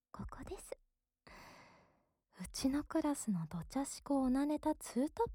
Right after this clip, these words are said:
プについてですって。ド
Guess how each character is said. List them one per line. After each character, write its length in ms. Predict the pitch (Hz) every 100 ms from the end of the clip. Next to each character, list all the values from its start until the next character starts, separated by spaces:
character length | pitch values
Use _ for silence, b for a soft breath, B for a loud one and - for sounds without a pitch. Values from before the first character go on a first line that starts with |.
| -
プ 100 | 226
に 160 | 185 - -
つ 160 | -
い 80 | 277
て 320 | - - 226 b b b _ _ _ _
で 160 | - 226
す 200 | - - _ -
っ 40 | 285
て。 100 | 587 _ _ _ _ _ _ 494 B B B B B B B _ _ _ _ _
ド 100 | -